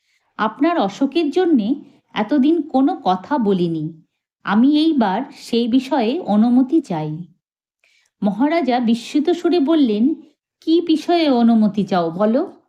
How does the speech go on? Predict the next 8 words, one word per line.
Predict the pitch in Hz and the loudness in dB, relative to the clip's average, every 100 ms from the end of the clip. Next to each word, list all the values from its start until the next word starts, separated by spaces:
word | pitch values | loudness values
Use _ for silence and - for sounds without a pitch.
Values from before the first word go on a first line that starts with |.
| _ _ _ _ - | _ _ _ _ -4
"আমি | 214 262 | 0 2
দেশ | 294 190 233 220 | 2 0 0 -2
ভ্রমণে | 202 269 349 294 247 | 0 0 2 2 2
যেতে | 254 214 214 | 0 0 0
চাই | 294 269 196 | 0 0 -2
বাবা। | 170 170 - 339 - _ _ _ _ _ _ | -2 -2 -2 -4 -12 _ _ _ _ _ _
তুমি | 285 277 349 | 0 2 2
জানো | 302 285 226 214 | 0 0 0 -2